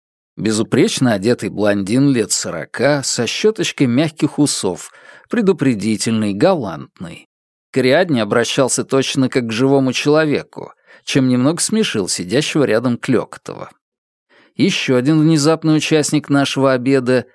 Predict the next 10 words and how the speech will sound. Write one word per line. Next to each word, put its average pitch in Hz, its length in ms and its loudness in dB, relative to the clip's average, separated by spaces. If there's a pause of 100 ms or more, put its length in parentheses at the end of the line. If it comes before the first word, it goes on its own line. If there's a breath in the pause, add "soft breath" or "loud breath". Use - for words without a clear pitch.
(260 soft breath)
Григорий 120 640 0
Холодов. - 840 -4 (640)
Присутствие 202 600 0
начальника 156 680 2
охраны 131 500 0
рядом 117 380 0
с - 120 -4
наследником 113 720 -2
барона 131 420 0
понятно, 165 760 -2